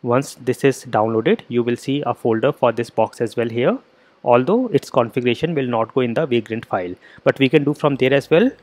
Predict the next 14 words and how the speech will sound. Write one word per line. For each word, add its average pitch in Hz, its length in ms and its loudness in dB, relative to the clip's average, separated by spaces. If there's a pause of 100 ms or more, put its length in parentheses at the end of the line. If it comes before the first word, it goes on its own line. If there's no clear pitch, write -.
(100)
We 135 80 -8
can 143 200 0
add 127 280 0
the 143 140 0
configuration 123 760 0 (380)
of 127 220 0
this 147 180 0
box, - 480 2 (500)
this 123 320 -4
one, 165 280 2 (320)
in 135 120 0
the 135 80 6
Vagrant 127 380 2
file, 139 280 0